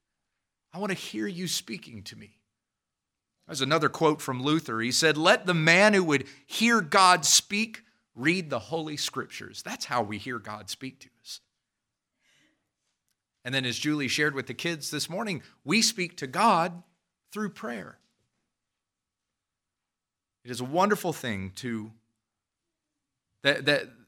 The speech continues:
that we know that we have access to God, to his throne room, through Bible study and prayer because of what Christ has done, bridging the gap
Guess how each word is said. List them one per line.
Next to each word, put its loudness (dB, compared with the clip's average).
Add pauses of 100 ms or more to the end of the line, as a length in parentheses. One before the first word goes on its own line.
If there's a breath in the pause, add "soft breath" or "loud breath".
(100)
that 0
we 8
know 8
that 2
we 0
have 0
access 2
to -10
God, -4
to -6
his -8
throne -8
room, -14 (680)
through -2
Bible 4
study 0
and -10
prayer 0 (100)
because -4
of -12
what -6
Christ -2
has -14
done, -10
bridging -6
the -10
gap -2